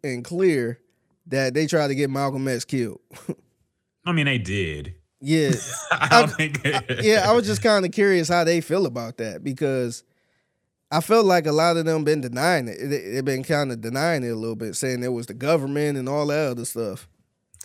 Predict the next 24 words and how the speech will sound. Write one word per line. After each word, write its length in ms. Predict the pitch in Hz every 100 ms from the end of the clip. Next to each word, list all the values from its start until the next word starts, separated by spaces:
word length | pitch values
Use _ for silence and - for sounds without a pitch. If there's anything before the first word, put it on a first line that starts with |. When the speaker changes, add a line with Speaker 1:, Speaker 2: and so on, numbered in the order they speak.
| - - _ _
Speaker 2:
I 40 | 165
mean, 220 | 170 160
they, 200 | 233 247 135 120 -
m-, 200 | 135 -
m-, 160 | 143 131 _ _ _ 131
they, 280 | 131 226
m-, 600 | 196 117 113 - 120 117 - _ _ -
Malcolm 460 | 127 254 - 120
X 220 | 120 117 104
knew 160 | 107 117
he 120 | 117
was 140 | 101
marked 300 | 90 101 101
for 80 | 98
death, 400 | 82 95 98 95 -
and 460 | 95 87 85 82 80 _ _ -
everybody 640 | 120 120 107 104 101 95
in 160 | 90 87
the, 180 | 85 -
the 100 | 92
Nation 400 | 90 95 95 87
of 60 | 87
Islam 500 | 82 82 82 82 85
knew 340 | 90 85